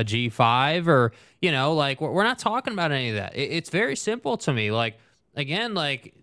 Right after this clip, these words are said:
dude, these schools want the power because what, what is, if you go deeper, like, what does having three, four,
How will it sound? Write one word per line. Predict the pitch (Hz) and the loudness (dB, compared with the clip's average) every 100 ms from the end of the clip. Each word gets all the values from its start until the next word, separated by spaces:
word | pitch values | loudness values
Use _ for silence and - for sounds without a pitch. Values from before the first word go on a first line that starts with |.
| _ 139 | _ _
dude, | 202 185 | -4 -4
these | 135 226 254 | -4 -4 -6
schools | - 233 247 - | -6 -4 -4 -4
want | 135 143 175 | -2 -2 0
the | 170 | -4
power | - 123 139 202 | 0 0 2 0
because | 185 165 180 143 | -4 -4 -6 -4
what, | 165 - | -6 -4
what | 160 277 | -2 -2
is, | 330 320 262 - | -2 -6 -8 -8
if | 185 202 | -8 -6
you | 208 | -2
go | 262 | -2
deeper, | 220 202 196 98 - | -2 -6 -4 -6 -4
like, | 143 151 | -4 -4
what | 135 180 240 254 | -2 -2 0 -2
does | 247 - | -2 0
having | 185 180 165 165 156 151 - - _ | 0 0 2 0 0 -2 -6 -20 _
three, | - 175 202 196 151 117 | -4 0 2 2 0 -2
four, | - 185 185 165 139 110 | -2 2 4 4 4 0